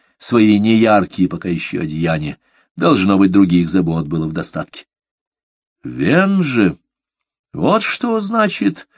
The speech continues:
охота пуще неволи, успел перезнакомиться со всеми купцами,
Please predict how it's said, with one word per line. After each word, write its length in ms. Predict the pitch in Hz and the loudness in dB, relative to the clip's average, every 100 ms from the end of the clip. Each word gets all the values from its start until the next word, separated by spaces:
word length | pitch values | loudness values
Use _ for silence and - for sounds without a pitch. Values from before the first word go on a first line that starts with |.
| _ _ - | _ _ -4
охота 580 | - - 110 113 - - | -2 0 2 2 0 -4
пуще 480 | 107 98 - - | 0 0 0 -4
неволи, 500 | 131 131 104 95 117 - - - | 0 2 4 4 2 0 -18 -6
успел 580 | 107 101 - 214 240 170 | -2 -2 -4 -4 -4 0
перезнакомиться 840 | 101 95 85 92 90 92 90 - | 2 2 2 0 2 0 0 -2
со 120 | 101 | -4
всеми 280 | 85 92 87 | 0 0 0
купцами, 840 | - 82 - - 131 196 208 190 | -2 -8 -8 -4 0 0 0 -4